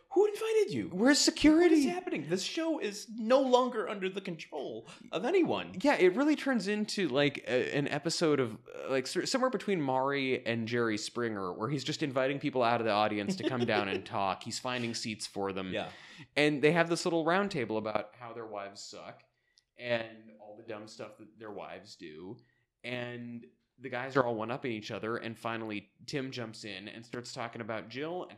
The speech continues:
Speaker 2: how much she drools.
Speaker 1: Yeah.
Speaker 2: And, uh, God, it, and, you know, he says it like no one else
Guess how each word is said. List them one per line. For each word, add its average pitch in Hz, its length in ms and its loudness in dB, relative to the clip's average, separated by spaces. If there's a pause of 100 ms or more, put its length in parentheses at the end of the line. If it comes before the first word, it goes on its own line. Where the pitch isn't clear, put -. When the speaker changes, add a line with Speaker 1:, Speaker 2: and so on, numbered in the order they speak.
Speaker 2:
how 131 100 -18
much 143 200 -16
she - 300 -10
drools. 165 640 -4
Speaker 1:
Yeah. 120 100 -4 (600)
Speaker 2:
And, 131 460 -10 (640)
uh, 120 420 -2
God, 113 340 0 (360)
it, 135 200 8 (240)
and, 139 380 2 (420)
you 175 140 6
know, 170 80 10
he 190 140 6
says 285 260 6
it - 140 2
like 147 220 6
no 135 160 6
one 135 180 6
else 110 480 2